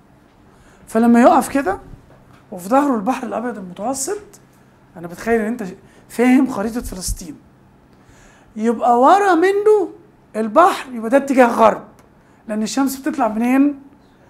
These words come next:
من الشرق. ولما يعمل إيده كده، دي اسمها إيه؟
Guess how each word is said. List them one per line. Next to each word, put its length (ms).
من 100
الشرق. 460
ولما 280
يعمل 220
إيده 220
كده، 380
دي 120
اسمها 400
إيه؟ 240